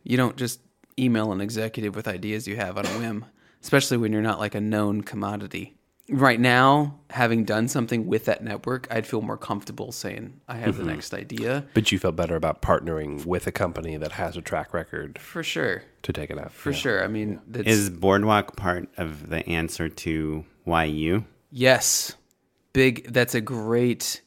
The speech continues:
Speaker 1: great question. Yes, absolutely. Because a, a, a network looks at you and, and they were more familiar with me, actually, in Boardwalk. They knew Boardwalk, but they were friends with me, or at least this
Speaker 2: Mm-hmm.
Speaker 1: guy in the room was. But they know what Boardwalk does.
Speaker 2: Sure. They can
Speaker 1: So
Speaker 2: look at that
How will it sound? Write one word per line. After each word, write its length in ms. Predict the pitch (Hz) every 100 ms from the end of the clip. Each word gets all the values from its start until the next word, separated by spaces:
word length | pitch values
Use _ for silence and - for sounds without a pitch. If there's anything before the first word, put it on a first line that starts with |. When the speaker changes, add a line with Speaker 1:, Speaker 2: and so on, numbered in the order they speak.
| -
Speaker 1:
great 260 | 117 104
question. 360 | - 110 - 95
Yes, 380 | 104 107 98 -
absolutely. 520 | 113 113 - 117 123
Because 280 | 104 104 104
a, 100 | 98 -
a, 680 | 104 - 65 - 50 - 113
a 40 |
network 400 | 123 135 135 131
looks 200 | 120 -
at 80 | 117
you 300 | 107 104 107
and, 220 | 101 95 -
and 360 | 104 101 101 - _ -
they 100 | 135
were 60 | 151
more 160 | 143
familiar 380 | 135 127 123 117
with 160 | 110 117
me, 260 | 117 131
actually, 280 | 98 - 104
in 60 | 98
Boardwalk. 340 | 113 107 -
They 80 | 113
knew 260 | 113 143 139
Boardwalk, 460 | 110 110 120 95
but 140 | 110 107
they 100 | 98
were 80 |
friends 420 | 98 - 113 110 101
with 160 | 95
me, 200 | 90 92
or 40 | 101
at 40 |
least 140 | 101 101
this 80 | 80
Speaker 2:
Mm-hmm. 80 |
Speaker 1:
guy 100 | 80
in 60 | 98
the 80 | 104
room 140 | 101
was. 280 | 101 101 - - - _ -
But 140 | 120
they 120 | 117
know 200 | 110 110
what 180 | 110 98
Boardwalk 440 | 117 98 92 - -
does. 500 | 127 - - - - _
Speaker 2:
Sure. 220 | - - - _ _ _ _
They 100 | 101
can 100 | 95
Speaker 1:
So 60 | 120
Speaker 2:
look 140 | 101
at 80 | 98
that 200 | 90 80